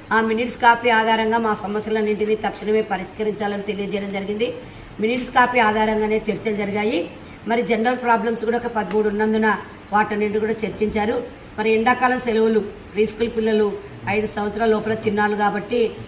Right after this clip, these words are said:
అయిపోయింది, వారికి ఎండాకాలం సెలవులు టేక్ హోమ్ రెస్ట్ అంతా ఇవ్వాలని తెలియచేయడం జరిగింది.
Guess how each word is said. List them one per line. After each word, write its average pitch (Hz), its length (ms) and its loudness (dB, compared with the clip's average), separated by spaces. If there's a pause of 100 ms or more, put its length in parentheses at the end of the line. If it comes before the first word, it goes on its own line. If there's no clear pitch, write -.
(180)
అయిపోయింది, 165 360 -8 (320)
వారికి 233 480 4 (380)
ఎండాకాలం 226 460 2
సెలవులు 220 420 4
టేక్ 208 280 -4
హోమ్ 214 140 -2
రెస్ట్ 208 180 -2
అంతా 202 140 -4
ఇవ్వాలని 202 400 0
తెలియచేయడం 190 420 -4
జరిగింది. 208 360 0